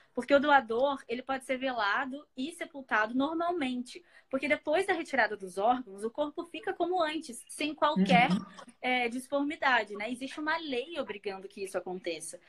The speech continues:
Speaker 1: Então, tá tudo respaldado, tá tudo bonitinho. Então, é, pensa com carinho nisso, se informa, procura saber, sabe? E, e, e passe, compartilha essa informação pra todo mundo ficar sabendo também.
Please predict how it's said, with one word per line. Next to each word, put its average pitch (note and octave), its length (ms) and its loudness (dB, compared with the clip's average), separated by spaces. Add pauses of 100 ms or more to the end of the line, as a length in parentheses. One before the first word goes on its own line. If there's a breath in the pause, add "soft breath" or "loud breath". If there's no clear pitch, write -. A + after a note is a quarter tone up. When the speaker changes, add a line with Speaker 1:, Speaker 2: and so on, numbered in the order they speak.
(180 soft breath)
Speaker 1:
Então, A3+ 200 4
tá C4 100 8
tudo C4+ 180 -2
respaldado, C#4+ 800 4 (260)
tá A3 120 -8
tudo A#3+ 180 -8
bonitinho. D4 580 -6
Então, A3 400 0 (300 loud breath)
é, G3+ 720 0
pensa F#4 340 0
com G4+ 140 -2
carinho C4 420 2
nisso, A3+ 480 -6
se - 160 -10
informa, A#3+ 640 4
procura D#4+ 500 -2
saber, A3 540 -2 (360 loud breath)
sabe? G#3 520 2
E, D#4 220 -6 (240)
e, C#4 180 -4 (200)
e C#4+ 120 -10
passe, E4+ 440 2
compartilha D#4+ 840 -4
essa A3+ 300 0
informação A3 640 -8
pra C4+ 140 -6
todo D4 300 -6
mundo D4 300 -2
ficar B3 180 0
sabendo B3 400 0
também. B3 460 0